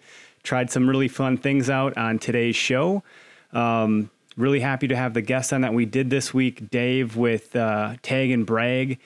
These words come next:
They're a YouTube channel, started as an app, s-, shifted gears, and they have some apparel and just a really great group of dudes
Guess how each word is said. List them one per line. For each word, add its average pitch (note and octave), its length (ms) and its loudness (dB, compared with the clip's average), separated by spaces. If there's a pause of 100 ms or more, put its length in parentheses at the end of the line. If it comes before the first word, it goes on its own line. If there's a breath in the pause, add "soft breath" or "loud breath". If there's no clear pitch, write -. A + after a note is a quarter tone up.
(280 loud breath)
They're A#2+ 180 2
a A2+ 60 2
YouTube C3+ 420 2
channel, C#3 320 0
started C#3 380 0
as B2+ 160 2
an B2+ 80 2
app, A#2+ 320 -2
s-, - 280 -10
shifted C#3+ 500 0
gears, C3+ 460 2
and A2 300 -2
they G#2+ 60 -2
have A2+ 180 -4
some A#2 140 -4
apparel C3 500 0
and A2 180 -2
just C3 200 -4
a A#2 40 -2
really C3+ 300 0
great A#2 540 -2
group A#2+ 240 -2
of G#2+ 180 -2
dudes E3+ 520 2